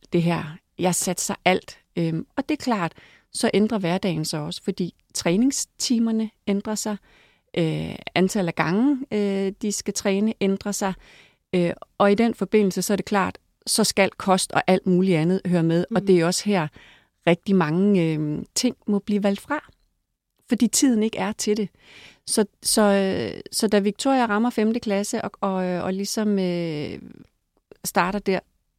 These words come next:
Speaker 1: der kan jeg godt mærke, okay, fordi jeg var nødt til at, øh, planlægge mit arbejdsliv efter hendes træningstimer.
Speaker 2: Mm.
Speaker 1: Øhm, man kan sige, fordelen ved, når de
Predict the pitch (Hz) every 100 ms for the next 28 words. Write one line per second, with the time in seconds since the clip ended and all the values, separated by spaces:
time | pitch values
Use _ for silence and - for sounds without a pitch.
0 | _ - 226 - 208 202 202 190 170 185
1 | 214 - 180 190 - 196 202 - _ _
2 | _ _ _ _ 185 196 208 208 - 214
3 | 202 - 185 170 165 156 156 - - _
4 | _ _ - 175 220 208 - - - 175
5 | 170 180 190 233 202 208 196 - _ _
6 | 202 - 190 202 - 180 190 202 - 190
7 | 175 170 165 170 - 185 196 - _ _
8 | - - _ _ _ 185 180 185 - 190
9 | - 214 214 233 240 208 185 214 220 202
10 | 185